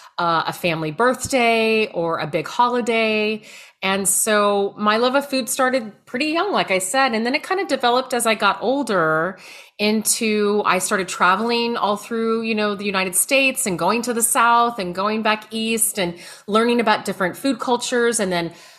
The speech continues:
finally getting to go to Europe and overseas and learning about those kind of cultures. And my love of food just kind of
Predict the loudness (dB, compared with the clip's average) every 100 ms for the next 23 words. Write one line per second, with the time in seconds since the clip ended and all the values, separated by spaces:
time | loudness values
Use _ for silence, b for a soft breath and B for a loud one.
0 | B -20 -6 -2 0 0 0 -2 0 2
1 | 2 2 0 0 2 2 0 -2 -2 -2
2 | -2 -2 0 0 -2 -2 -2 -2 -2 -2
3 | -2 0 2 0 0 -2 -2 -2 -4 -2
4 | -2 0 0 0 0 -2 -4 -4 -4 -2
5 | -4 -4 -6